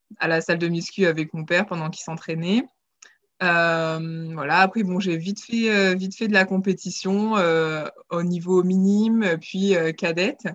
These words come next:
Euh, donc, c'est là-bas que j'ai rencontré, euh, le coach, euh,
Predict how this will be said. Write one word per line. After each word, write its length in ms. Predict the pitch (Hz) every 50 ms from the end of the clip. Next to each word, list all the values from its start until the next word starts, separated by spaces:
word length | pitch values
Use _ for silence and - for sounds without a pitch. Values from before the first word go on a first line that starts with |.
| _ _ _ _ _ _ _ _ _ _ - 175
Euh, 920 | 170 170 170 165 165 165 165 165 165 165 165 165 165 165 165 160 160 160
donc, 160 | 160 165 170 -
c'est 100 | - 175
là-bas 260 | 170 165 165 180 196
que 60 | 226
j'ai 160 | 202 190 175
rencontré, 720 | 170 165 165 160 - - 170 160 - - 185 185 190 185 175
euh, 160 | 165 160 160
le 160 | 165 165 160
coach, 360 | 160 - 175 175 202 - -
euh, 320 | 190 160 156 156 156 156